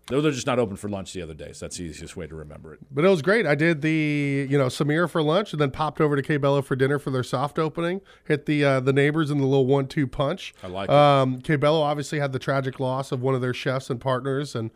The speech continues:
Speaker 2: um, there were some really good things. There were some other things that were like, "Okay, this is a soft open."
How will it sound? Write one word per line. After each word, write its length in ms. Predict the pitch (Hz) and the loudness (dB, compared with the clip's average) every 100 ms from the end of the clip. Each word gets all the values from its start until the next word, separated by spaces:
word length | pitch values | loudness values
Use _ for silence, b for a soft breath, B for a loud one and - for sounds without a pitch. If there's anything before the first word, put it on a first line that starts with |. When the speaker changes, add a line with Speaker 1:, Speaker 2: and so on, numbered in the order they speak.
| B B B | B B B
Speaker 2:
um, 320 | 123 127 127 127 | 2 4 4 2
there 100 | 208 | 2
were 80 | |
some 180 | 233 208 | 2 2
really 220 | 185 214 | 4 2
good 240 | 147 175 185 | 2 0 2
things. 180 | 208 190 | 0 0
There 80 | 170 | -2
were 60 | |
some 160 | 147 156 | -2 -2
other 160 | 156 | -2
things 220 | 156 170 160 | -2 -4 -2
that 120 | 151 | 0
were 100 | 151 | 0
like, 180 | 147 143 | 0 -2
"Okay, 260 | 180 180 | 0 0
this 220 | 156 143 | -2 -6
is 60 | 143 | -6
a 80 | 131 | -4
soft 320 | - 135 - | -4 -4 -4
open." 340 | 139 156 107 | -6 -4 -8